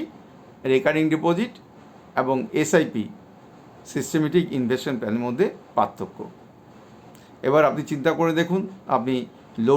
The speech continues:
রিস্কের জায়গায় টাকা রাখবেন না মিডিয়াম রিস্কের জায়গায় টাকা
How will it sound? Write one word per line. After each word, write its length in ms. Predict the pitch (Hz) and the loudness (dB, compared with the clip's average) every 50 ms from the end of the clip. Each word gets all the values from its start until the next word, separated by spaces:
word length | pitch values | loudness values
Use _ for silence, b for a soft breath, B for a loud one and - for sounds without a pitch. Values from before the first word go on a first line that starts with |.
| 151 151 | 4 2
রিস্কের 280 | 160 156 - - 160 147 156 | 0 0 -2 -4 0 0 2
জায়গায় 220 | 156 151 160 - 160 | 2 2 2 2 2
টাকা 140 | 151 151 160 160 | 2 2 2 2
রাখবেন 280 | 160 160 165 185 190 185 151 | 0 2 4 4 4 4 2
না 80 | 127 123 120 117 - - - - - - - - - - - - - | 2 2 0 0 -4 -10 -20 -20 -20 -20 -20 -20 -20 -20 -12 -6 -4
মিডিয়াম 280 | 135 143 143 165 156 143 131 | -2 0 2 2 2 2 0
রিস্কের 240 | 117 - - 117 110 101 | -4 -4 -6 -6 -4 -4
জায়গায় 220 | 90 87 87 85 - | -4 -4 -4 -4 -6
টাকা 140 | - - | -6 -6